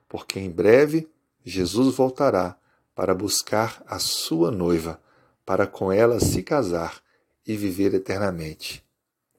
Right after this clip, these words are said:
Vamos orar? Senhor, obrigado pela noite.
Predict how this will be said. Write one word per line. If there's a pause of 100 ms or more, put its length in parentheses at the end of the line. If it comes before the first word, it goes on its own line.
Vamos
orar? (800)
Senhor, (460)
obrigado
pela
noite.